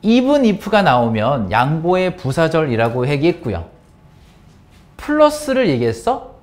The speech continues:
양보의 부사절에서? 그럼 줄줄은 뭐겠어? 마이너스 얘기, 제가 안 읽어봤어요? 마이너스 얘기 나올 거예요, 분명. 그죠?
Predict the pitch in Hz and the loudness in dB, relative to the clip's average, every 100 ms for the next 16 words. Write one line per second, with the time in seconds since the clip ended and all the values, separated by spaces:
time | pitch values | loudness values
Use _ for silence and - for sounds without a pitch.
0 | _ 143 156 180 175 180 - 135 135 120 | _ 0 0 0 0 -2 -4 -6 -4 -4
1 | 123 233 247 220 220 220 233 190 113 101 | -4 -6 -6 -8 -6 -6 -4 -4 -4 -8
2 | - - - _ _ - - - - 139 | -12 -18 -20 _ _ -20 -20 -18 2 6
3 | 202 247 202 139 151 131 156 214 214 170 | 6 6 2 0 2 2 2 4 2 2
4 | 139 185 - 135 220 226 185 160 110 117 | -2 -4 2 4 4 2 0 0 0 -2
5 | 135 127 131 123 131 147 196 | -4 -4 -6 -6 -6 -6 -6